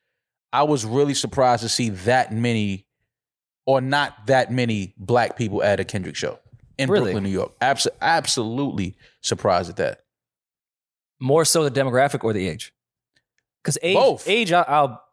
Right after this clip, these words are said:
Speaker 1: Both. I was surprised to see that many young kids come out to see Kendrick.
Speaker 2: Especially for, for that specific album. It definitely
Speaker 1: Yeah.
Speaker 2: caters more towards people our age.
Speaker 1: Absolutely. Just, I mean, Kendrick in general. Like, I just assumed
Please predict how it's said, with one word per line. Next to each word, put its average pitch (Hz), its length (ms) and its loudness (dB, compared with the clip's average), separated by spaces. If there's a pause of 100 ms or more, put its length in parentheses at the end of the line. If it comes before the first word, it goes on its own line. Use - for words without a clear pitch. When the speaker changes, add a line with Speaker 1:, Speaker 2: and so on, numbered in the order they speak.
(360)
Speaker 1:
Both. 214 460 2 (100)
I 156 100 4
was 233 140 2
surprised 226 360 2
to 254 40 -2
see 214 120 0
that 156 100 2
many 151 160 0
young 127 220 0
kids 113 240 -2
come 117 160 -2
out 107 100 0
to - 60 -14
see 110 100 -6
Kendrick. 98 400 -10
Speaker 2:
Especially 165 320 2
for, 127 220 -2
for - 140 -4
that 123 180 2
specific 113 400 0
album. 98 280 0
It 101 100 -12
definitely 104 440 -4
Speaker 1:
Yeah. 214 120 -2
Speaker 2:
caters 139 280 2
more 123 180 0
towards 120 300 -4
people 101 220 -6
our 104 60 0
age. 120 40 4
Speaker 1:
Absolutely. 240 640 0
Just, - 240 2
I 180 60 4
mean, 208 180 -2
Kendrick 220 460 -2 (180)
in 147 160 -2
general. 139 560 0 (420)
Like, 151 160 2
I 185 140 2
just 202 260 -2
assumed 160 720 0